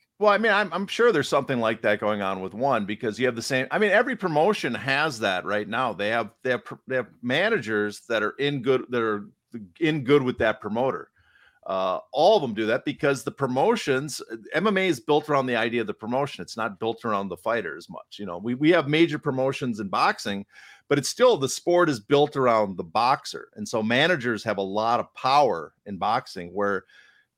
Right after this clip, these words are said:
in M M A, because the promotions are self-contained, they have their own ranking, their own title, all that stuff. And you, you, the, the bo-, the fighter doesn't carry any of that with them, so he can't use that as leverage. You have to go to the, you have to be in good with the promotion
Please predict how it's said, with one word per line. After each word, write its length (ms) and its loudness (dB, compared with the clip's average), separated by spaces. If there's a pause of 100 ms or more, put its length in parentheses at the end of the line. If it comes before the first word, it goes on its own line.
(140)
in 280 0
M 160 4
M 140 0
A, 200 4
because 600 0
the 100 -6
promotions 580 -2
are 60 -2
self-contained, 800 -4
they 40 0
have 120 -2
their 80 -2
own 120 -4
ranking, 360 0
their 140 -2
own 100 -4
title, 320 0
all 100 2
that 240 0
stuff. 280 -4 (120)
And 180 -8
you, 200 -8
you, 340 -6
the, 140 -10 (180)
the 80 -6 (260)
bo-, 240 -2
the 100 -6
fighter 360 0
doesn't 460 -2 (160)
carry 420 2
any 200 0
of 40 0
that 180 -2
with 220 -2
them, 240 -4
so 140 -8
he 40 -6
can't 300 -8
use 160 -8
that 120 -2
as 120 -8
leverage. 400 -2 (400)
You 200 4
have 120 4
to 100 -6
go 260 2
to 180 -4
the, 160 -6
you 100 2
have 100 2
to 60 -12
be 220 -4
in 180 0
good 120 6
with 100 4
the 80 -10
promotion 760 -2